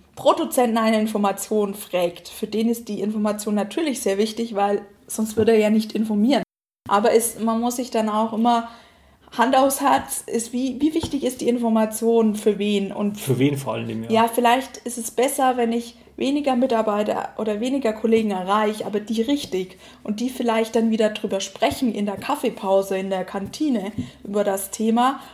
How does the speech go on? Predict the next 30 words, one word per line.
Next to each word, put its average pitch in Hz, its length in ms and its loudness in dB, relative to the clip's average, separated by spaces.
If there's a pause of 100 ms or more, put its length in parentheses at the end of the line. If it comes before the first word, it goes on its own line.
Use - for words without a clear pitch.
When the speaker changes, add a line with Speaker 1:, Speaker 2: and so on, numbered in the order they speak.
Speaker 1:
und 214 140 0
sich 208 160 -6
dadurch 269 300 4
das 214 180 -2
Thema 208 300 0
wieder 208 120 0
verbreitet. 208 520 2
Vielleicht 233 380 0
ist 240 120 -10
es 233 140 -4
sogar 196 280 0
besser, 269 280 2
als 240 180 4
wenn 240 160 2
ich 240 160 0 (160)
ständig 247 380 -2
versuche, 269 480 -2
im 226 160 0
Gießkannenprinzip 247 1040 0
die 214 80 -6
breite 214 400 0
Masse 220 340 -2
zu - 120 -8
erreichen. 202 440 -6 (220)
Speaker 2:
Wäre 120 280 -4
mal 139 260 0
ein 139 100 -8
interessanter 135 480 -4
Ansatz. 117 400 -8 (380)
Speaker 1:
Hm. 202 220 -6